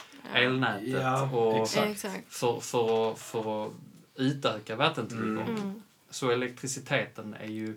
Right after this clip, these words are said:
Speaker 3: Det går ju
Speaker 2: väldigt viktig också.
Speaker 3: Det, och det är lite det jag menar, att även om vi kanske inte tänker på el direkt, eh, som till exempel det med vatten.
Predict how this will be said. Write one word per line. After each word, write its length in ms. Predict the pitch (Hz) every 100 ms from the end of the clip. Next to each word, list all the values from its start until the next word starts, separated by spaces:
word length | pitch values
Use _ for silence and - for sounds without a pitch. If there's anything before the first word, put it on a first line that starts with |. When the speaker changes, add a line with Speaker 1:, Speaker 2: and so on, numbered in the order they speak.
| -
Speaker 3:
Det 120 | 104 113
går 280 | 127 117
ju 60 | 101
Speaker 2:
väldigt 380 | 101 151 120 120
viktig 360 | 131 135 - 120
också. 180 | 120 131
Speaker 3:
Det, 160 | 131
och 80 | 135
det 60 | 135
är 40 |
lite 160 | 127 143
det 100 | 143
jag 80 |
menar, 240 | 110 151 131
att 140 | 107
även 260 | 131 147 127
om 220 | 104 101 - _
vi 140 | 110
kanske 260 | - 104 147
inte 140 | 185
tänker 260 | 147 131 101
på 80 | -
el 360 | - 113 98 92 -
direkt, 840 | 110 117 120 127 - - _ - - _
eh, 100 | 107 98 95 95 95 92 90 - _
som 260 | - - 110
till 100 | 107
exempel 260 | 98 101
det 80 | 101
med 120 | 95 92
vatten. 420 | - - 87